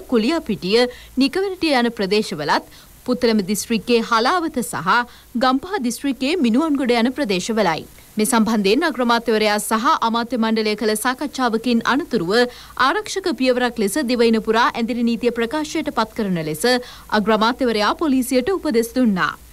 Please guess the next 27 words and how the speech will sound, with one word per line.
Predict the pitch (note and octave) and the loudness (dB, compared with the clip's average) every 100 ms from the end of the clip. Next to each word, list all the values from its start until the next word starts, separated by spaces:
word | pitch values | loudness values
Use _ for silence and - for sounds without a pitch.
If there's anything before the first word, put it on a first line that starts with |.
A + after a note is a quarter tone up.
| - - A#3+ | -20 -8 0
මිනුවන්ගොඩ | B3+ C4 D#4+ G4+ A4 G#4 | 2 4 2 2 0 0
ප්‍රදේශයේ | B3+ G#3 B3+ - F4+ | 0 0 0 0 -4
කලහකාරී | F#4+ B3 A#3 B3+ C#4 C4 C4+ | -2 -2 -2 -4 -4 -2 -2
සිද්ධියට | A#3+ F3+ A#3 A#3 | -4 -2 0 0
සම්බන්ධ | A#3+ A#3+ G#3 A3+ A3 | 0 -2 -2 0 -2
පුද්ගලයින් | G#3+ G3 A#3+ A3+ A#3+ G3 | -2 -2 2 2 2 0
දාහතර | F#3+ C4 E4+ C#4 | 0 -2 -4 -2
දෙනෙකු | A#3 A#3+ A#3+ A3+ | 0 0 0 -2
අතුරින් | G3+ F#3+ G3 C4 C4 - - | -2 -2 2 2 2 -6 -2
නව | G#3 G#3 G#3 | 0 2 2
දෙනෙකු | G#3+ G3 F4 | 0 0 0
මිනුවන්ගොඩ | D#4+ C4 B3+ A#3+ A#3+ F#4 | 2 2 2 2 2 0
මහේස්ත්‍රාත් | D4 D4 - B3+ B3 | 0 -2 0 -2 0
අධිකරණයට | G3+ A#3 B3+ A3+ A3 B3 | -2 -2 0 2 2 0
ඉදිරිපත් | - C4+ D4+ G#3+ F3+ - | -4 -4 -2 0 -2 0
කෙරුණා. | A3 F#3+ D3+ - - - - - - - | 0 2 -2 -4 -14 -20 -20 -20 -20 -2
ඔවුන් | G3+ G#3 C#4 | 2 4 4
ලබන | C4 A#3+ A3+ | 2 2 0
විසි | G#3+ B3 | -2 -2
නව | G#3+ F#3 G#3+ | 0 0 0
වනදා | A#3 G#3 G3 | 0 0 0
දක්වා | F#3+ - G#3 | -2 0 0
ආරක්ෂිත | D#4 E4+ - B3+ A3+ | 0 -4 -6 -4 0
බන්ධනාගාර | F#3+ A#3+ D4+ C#4+ A#3 A#3 G#3 | 2 2 2 0 0 0 0
ගත | G3+ C#4+ | -2 -2
කරන | D4+ B3 A3 | -4 0 0
ලෙසයි | D#3 D3+ A3 B3 | 0 -2 0 0